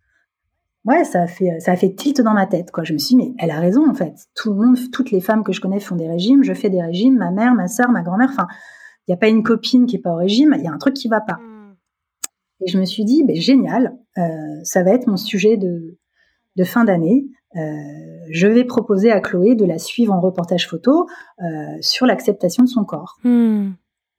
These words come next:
Speaker 1: Et essayer de comprendre ensemble, euh, pourquoi les femmes, euh, dans notre société occidentale, euh, ne, ne, ne peuvent pas accueillir leur corps de femme. Et tu me dis, euh,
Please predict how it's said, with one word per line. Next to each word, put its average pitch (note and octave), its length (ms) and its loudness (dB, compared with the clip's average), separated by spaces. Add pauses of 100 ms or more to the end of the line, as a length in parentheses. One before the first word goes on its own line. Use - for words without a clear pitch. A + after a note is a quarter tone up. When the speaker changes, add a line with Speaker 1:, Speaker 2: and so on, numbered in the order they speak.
(320)
Speaker 1:
Et F#3+ 180 -2
essayer F#3 180 0
de - 80 -8
comprendre G3 400 -2
ensemble, A#3 480 2 (320)
euh, E3+ 200 -8
pourquoi A#3 440 0
les G#3+ 120 2
femmes, A#3 340 2
euh, F3+ 160 -2
dans F#3 120 0
notre F#3 160 -2
société G3+ 320 -4
occidentale, G3 680 0
euh, F3+ 180 0 (440)
ne, F#3 200 0
ne, F#3 140 -2 (180)
ne F#3+ 120 2
peuvent G3 260 -4
pas A#3+ 100 -2
accueillir A3 360 2
leur G3+ 120 2
corps G3+ 160 -2
de G3 100 -4
femme. F3 240 -8 (1600)
Et G3+ 300 6
tu G3+ 160 0
me D#3+ 120 2
dis, G#3+ 300 2
euh, F3+ 140 2